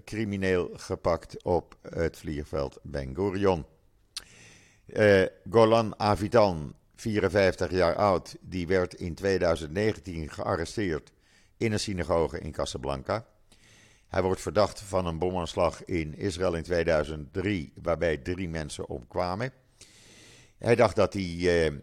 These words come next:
rustig zat in Marokko. Ze hebben hem daar gearresteerd. Nou, Israël en Marokko zijn weer goede maatjes. Hij is vanmorgen aangekomen, eh, op het vliegveld en meteen weer vastgezet.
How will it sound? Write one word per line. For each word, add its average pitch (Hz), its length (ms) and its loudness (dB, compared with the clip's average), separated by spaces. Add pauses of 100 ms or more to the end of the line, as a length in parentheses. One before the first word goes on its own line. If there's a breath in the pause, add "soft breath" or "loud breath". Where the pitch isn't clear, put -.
(200)
rustig 98 480 -2
zat 98 260 0
in 98 180 -6
Marokko. 85 640 2
Ze - 100 -10
hebben 98 200 0
hem 82 100 -8
daar 76 180 2
gearresteerd. 76 1200 -6
Nou, 71 180 -8 (180)
Israël 95 420 2
en 92 100 0
Marokko 87 360 4
zijn 87 220 4
weer 76 100 0
goede 73 260 0
maatjes. 101 560 0 (680 loud breath)
Hij 113 120 4
is 117 100 2
vanmorgen 113 400 4
aangekomen, 87 800 4 (240)
eh, 80 440 0 (260)
op 104 100 -2
het 92 100 -6
vliegveld 82 580 -2
en 76 240 -6
meteen 67 340 -2
weer 62 320 -4
vastgezet. 90 720 2